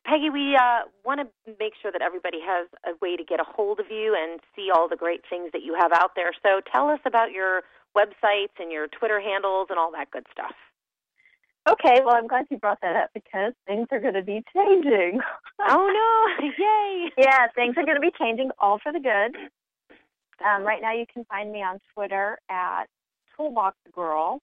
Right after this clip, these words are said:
Speaker 2: Um, I, that's probably just gonna change to my own name, Peggy Nolan, which is an easy switch. Um, the Stepmom's Toolbox is the stepmomstoolbox dot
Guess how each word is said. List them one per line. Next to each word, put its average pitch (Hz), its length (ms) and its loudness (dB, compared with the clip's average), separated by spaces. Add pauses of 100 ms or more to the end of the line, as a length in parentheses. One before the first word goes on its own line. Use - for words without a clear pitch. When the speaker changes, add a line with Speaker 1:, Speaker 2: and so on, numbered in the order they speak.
(480)
Speaker 2:
Um, 185 420 2
I, 185 140 -4 (100)
that's 202 160 -2 (160)
probably 202 240 -2
just 190 240 -10
gonna 185 140 -6 (120)
change 175 200 -10 (120)
to 190 60 -14
my 175 180 -2
own 170 160 0
name, 156 240 -2
Peggy 160 280 -4
Nolan, 160 400 2 (260)
which 190 220 -4
is 175 120 -2
an 175 140 -2
easy 165 320 -6
switch. - 240 0 (720)
Um, 175 400 6 (220)
the 214 120 6 (160)
Stepmom's 220 400 0 (160)
Toolbox 240 380 2 (100)
is 196 120 -8 (100)
the 196 80 -12 (100)
stepmomstoolbox 185 800 -4 (180)
dot 175 200 -2